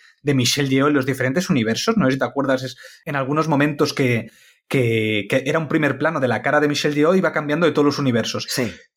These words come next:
Speaker 1: Eso es un montaje increíble. Entonces, para mí, es que esta solo se lo podía llevar ella. Sí que es verdad que Elvis tiene un buen montaje, mm, Almas en pena de Inisherin también estaba bastante bien, que ha sido la, la gran derrotada de esta, de, de este, de estos Oscar,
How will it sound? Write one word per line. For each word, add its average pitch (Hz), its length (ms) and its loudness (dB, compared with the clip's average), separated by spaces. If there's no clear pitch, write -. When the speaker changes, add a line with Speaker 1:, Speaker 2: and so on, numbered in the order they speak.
Speaker 1:
Eso 147 440 -2
es - 180 -2
un 107 120 -6
montaje 104 380 -6
increíble. 147 600 -2
Entonces, 123 280 0
para 107 220 -4
mí, 135 320 -2
es 123 160 -4
que 135 140 -2
esta 135 500 -4
solo 226 240 0
se 185 100 0
lo 135 120 0
podía 123 200 0
llevar 104 220 -2
ella. 98 240 -2
Sí - 160 -4
que 160 60 0
es 147 80 -2
verdad 139 200 -2
que 131 80 -2
Elvis 123 240 -2
tiene 104 140 -14
un 110 60 -12
buen 104 120 0
montaje, 190 600 0
mm, 123 420 2
Almas 156 300 -2
en 147 140 -4
pena 147 160 2
de 135 80 2
Inisherin 120 500 -2
también 160 360 2
estaba 139 240 0
bastante 127 340 -2
bien, 170 180 0
que 160 80 -2
ha 110 60 0
sido 123 220 0
la, 110 340 0
la 143 160 -6
gran 120 360 -4
derrotada 120 760 -2
de 120 140 -6
esta, 110 460 -2
de, 117 340 0
de 123 120 2
este, 120 380 0
de 139 80 -2
estos 135 260 -2
Oscar, 208 320 0